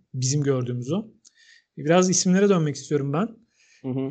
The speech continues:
Speaker 1: Shane Larkin, çok basit söyleyeceğim. İlk yarıda canı istemedi, oynamadı. İkinci yarıda ihtiyaç duyduğunu gö-, ihtiyaç olduğunu gördü ve oynadı. Az önce sen De Colo'dan bahsederken, e, şey örneğini verdin. İstekten bahsettin,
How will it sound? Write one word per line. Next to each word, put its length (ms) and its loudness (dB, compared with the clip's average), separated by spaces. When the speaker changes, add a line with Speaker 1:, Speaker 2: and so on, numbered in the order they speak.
Speaker 1:
Shane 260 4
Larkin, 540 2
çok 260 0
basit 280 2
söyleyeceğim. 580 0
İlk 220 -2
yarıda 240 4
canı 220 2
istemedi, 540 2
oynamadı. 560 2
İkinci 320 2
yarıda 200 4
ihtiyaç 400 2
duyduğunu 260 -2
gö-, 380 2
ihtiyaç 460 0
olduğunu 480 2
gördü 240 6
ve 120 4
oynadı. 560 0
Az 140 0
önce 160 0
sen 260 0
De 120 4
Colo'dan 640 0
bahsederken, 680 0
e, 60 -6
şey 160 4
örneğini 360 6
verdin. 440 -2
İstekten 1080 -2
bahsettin, 640 -8